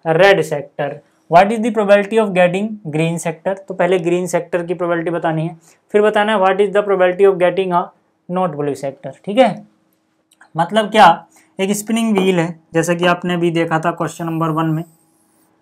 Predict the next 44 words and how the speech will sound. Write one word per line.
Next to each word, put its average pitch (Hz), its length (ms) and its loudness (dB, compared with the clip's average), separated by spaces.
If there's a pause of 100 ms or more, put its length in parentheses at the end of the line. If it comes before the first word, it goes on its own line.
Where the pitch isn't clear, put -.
अब 175 100 -2
इसमें 214 320 -2
टोटल 220 440 2 (760)
पाँच 208 260 6
सेक्टर 156 400 -4
हैं, 131 140 -10 (260)
तीन 208 220 4
हरे 165 280 2
हैं, 214 220 -8 (720)
एक - 260 2 (440)
ब्लू 180 280 2
है 208 240 -2 (200)
और 175 120 0
एक 185 180 -2
रेड 147 220 -2
है, 139 80 -6
तो 147 80 -6
तीन, 180 240 -6
एक, 165 100 -6
चार 165 200 2
और 160 80 0
एक, 160 180 -4
पाँच, 131 300 -14 (360)
ठीक 185 100 -6
है। 214 80 0
तो 208 80 -6
इसमें 220 140 -2
पाँच 214 300 4
सेक्टर 208 340 -2
हैं, 247 120 0
पाँचों 214 280 0
बराबर 196 340 0
बराबर 190 340 0
ही 196 100 -2
बनाना 180 320 -2
आप, 202 200 -4
मैं 170 180 -4
तो 175 80 -4
ऐसे 165 120 -2
रफली 165 220 -4
बना 160 200 -2
रहा 160 100 -2
हूँ, 165 100 -2
एक, 185 260 -6